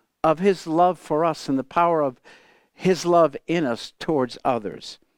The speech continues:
This morning, as we look at Luke chapter seventeen, I want you to remember that the starting off place in all of Christian theology,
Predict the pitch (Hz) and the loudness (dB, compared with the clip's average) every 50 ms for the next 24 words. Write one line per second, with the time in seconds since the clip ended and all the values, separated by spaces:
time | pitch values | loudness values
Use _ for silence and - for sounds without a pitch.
0 | _ _ _ _ _ _ _ _ _ _ - - _ _ _ _ _ - 170 190 | _ _ _ _ _ _ _ _ _ _ -20 -20 _ _ _ _ _ -2 2 2
1 | 196 - - 214 220 226 220 202 165 143 131 - _ _ - - - - - _ | 2 2 0 0 4 4 4 4 4 0 -2 -4 _ _ -20 -20 -20 -20 -20 _
2 | _ _ - - 185 190 185 160 - 180 180 196 254 277 262 233 190 175 185 185 | _ _ -2 2 4 4 2 2 -4 -10 -4 -2 -2 0 0 0 0 2 2 2
3 | - - 175 - - 156 156 156 147 - - - 160 143 135 - - - 131 - | 2 0 -4 -4 -2 0 0 0 0 -2 -4 -2 0 0 0 0 -4 -10 -10 -10
4 | - - 143 131 123 131 123 - 170 151 135 120 - - 139 160 170 156 175 208 | -4 -2 -2 -2 -2 -4 -4 0 0 0 0 0 -2 -2 -2 -2 -2 -2 -2 -2
5 | 233 254 - - - 220 208 202 185 _ - - 175 156 147 143 131 123 123 120 | -2 -2 -2 -6 -8 -6 -6 -6 -8 _ -8 -6 -4 -2 0 0 0 0 0 -2
6 | 107 85 80 73 - _ _ _ _ _ _ _ _ _ _ _ _ _ _ _ | -4 -8 -12 -16 -16 _ _ _ _ _ _ _ _ _ _ _ _ _ _ _
7 | - - - - - - 170 180 220 208 196 - _ - - 196 202 196 175 175 | -20 -18 -18 -18 -16 -6 4 6 6 6 6 2 _ -10 -8 -6 -6 -4 0 0
8 | 220 202 - - - - 247 254 269 262 247 214 202 156 170 185 185 190 175 - | 0 0 0 -6 0 2 4 4 4 2 2 0 -2 0 4 4 6 4 4 0
9 | _ _ - - - 107 101 95 90 90 - - - - _ _ _ _ _ _ | _ _ -14 -6 -4 -4 -4 -4 -6 -10 -12 -16 -18 -20 _ _ _ _ _ _
10 | _ _ - 180 180 180 - 196 214 247 269 269 214 160 - - - - 220 190 | _ _ -2 -2 -2 0 2 4 6 6 6 4 2 0 -2 -10 -4 -2 -2 -2
11 | - - - 175 156 143 - 151 143 147 165 180 202 190 160 113 95 - - - | -2 -2 -2 -2 -2 -2 -2 0 0 2 2 0 0 -2 -4 -6 -8 -10 -14 -18
12 | 62 - _ | -18 -18 _